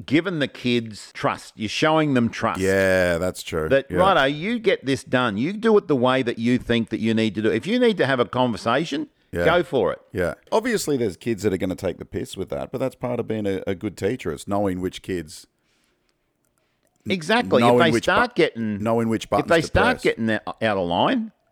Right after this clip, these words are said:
Speaker 1: then that's when you, the good teachers will be able to rein them in again.
Speaker 2: There's so many
Speaker 1: Yeah.
Speaker 2: different learning styles now,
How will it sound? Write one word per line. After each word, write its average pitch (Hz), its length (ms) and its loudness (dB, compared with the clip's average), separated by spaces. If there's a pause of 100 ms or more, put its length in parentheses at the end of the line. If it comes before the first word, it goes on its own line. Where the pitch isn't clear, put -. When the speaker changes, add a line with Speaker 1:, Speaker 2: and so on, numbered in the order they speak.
(460)
Speaker 1:
then 147 140 -2
that's 135 240 0
when 139 180 0
you, 135 300 4
the 123 100 0
good 120 240 0
teachers 139 480 -2
will 113 120 2
be 117 160 0
able 113 140 2
to 120 120 -2
rein 104 300 0
them 123 100 -2
in 185 100 -2
again. 127 320 -2
Speaker 2:
There's 101 160 -10
so 123 280 -6
many 110 200 -6
Speaker 1:
Yeah. 101 100 -6
Speaker 2:
different 101 260 -6
learning 98 340 -6
styles 80 480 -8
now, 76 360 -12